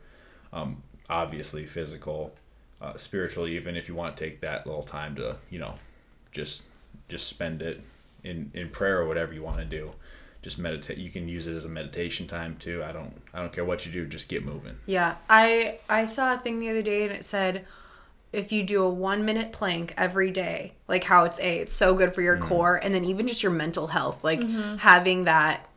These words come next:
Speaker 2: discipline to do it
Speaker 3: Right.
Speaker 2: is
Speaker 3: Yeah.
Speaker 2: so good for you, um, and your mind and everything. Because I think too, like, even sometimes, like you said, just, like,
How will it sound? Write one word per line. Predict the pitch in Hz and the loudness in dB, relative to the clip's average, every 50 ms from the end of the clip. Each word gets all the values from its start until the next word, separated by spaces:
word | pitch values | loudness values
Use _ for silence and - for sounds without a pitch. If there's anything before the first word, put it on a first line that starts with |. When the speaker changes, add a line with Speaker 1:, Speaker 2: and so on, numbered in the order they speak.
| _ _ _ - 180 | _ _ _ -6 -2
Speaker 2:
discipline | 160 185 170 - 185 180 - 208 190 180 185 190 | 0 0 2 2 0 0 2 2 2 2 2 0
to | 185 175 | 0 -2
do | 165 156 156 160 165 | -2 0 2 4 6
it | 175 208 | 6 8
Speaker 3:
Right. | 208 202 196 196 202 - | 8 6 6 4 2 -2
Speaker 2:
is | - 165 - 202 | -4 0 2 4
Speaker 3:
Yeah. | 202 196 202 | 6 6 6
Speaker 2:
so | 202 208 190 190 185 | 6 8 8 8 8
good | 185 185 175 170 - | 8 6 2 2 0
for | - 175 | 0 0
you, | 170 170 165 165 165 160 160 156 - - - - _ _ | 2 4 4 4 4 2 2 0 -2 -4 -10 -18 _ _
um, | - 170 156 151 143 131 117 156 180 - | -2 -2 -2 -2 -2 -4 -6 -8 -10 -6
and | - 180 180 | -4 -2 -2
your | 165 160 160 | 0 0 0
mind | 160 151 151 160 160 | 0 0 0 0 -2
and | 160 151 | -4 -6
everything. | 147 127 139 143 160 - - 147 151 160 165 | -6 -6 -6 -8 -6 -6 -6 -6 -6 -6 -6
Because | 165 170 - 180 160 156 156 160 - - - - _ - - - - _ _ _ | -6 -4 -2 0 0 0 0 -2 -6 -8 -10 -12 _ -20 -20 -20 -20 _ _ _
I | - 208 | 4 4
think | 202 208 202 196 190 196 | 6 6 4 2 2 2
too, | - 220 214 190 | 2 4 6 6
like, | 180 170 170 | 6 4 4
even | 196 208 208 214 208 | 0 -2 -2 -2 -2
sometimes, | 208 214 196 185 202 190 180 175 | -2 -2 -2 0 0 0 0 0
like | 175 175 170 - | -2 -4 -4 -4
you | 185 | -2
said, | 175 - 175 165 160 | 0 0 0 0 0
just, | 175 165 - | -2 -2 -2
like, | 165 160 156 | -2 -2 -2